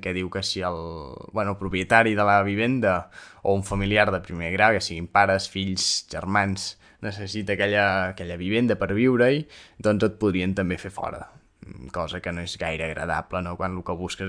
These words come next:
és certa estabilitat. Tot i així, sí que és més, molt més, molt més fàcil llogar una propietat i després utilitzar aquests diners per llogar-ne una per viure-hi tu, però, tal com veien, hi ha moltes coses que poden sortir malament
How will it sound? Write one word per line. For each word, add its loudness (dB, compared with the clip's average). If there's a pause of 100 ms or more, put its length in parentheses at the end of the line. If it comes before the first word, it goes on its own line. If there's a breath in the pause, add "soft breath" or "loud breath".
és -6
certa -6
estabilitat. -8 (1600 loud breath)
Tot 0
i 2
així, 2
sí 0
que 4
és -4
més, 0
molt 4
més, 2 (120)
molt 0
més 0
fàcil 4
llogar 4
una -4
propietat 2
i -4
després -6
utilitzar -2
aquests -2
diners -4
per -8
llogar-ne 2
una 0
per -6
viure-hi -2
tu, 0 (640 loud breath)
però, 6 (320)
tal 4
com 0
veien, 2 (220)
hi 0
ha 4
moltes 2
coses 2
que -2
poden 4
sortir -2
malament 4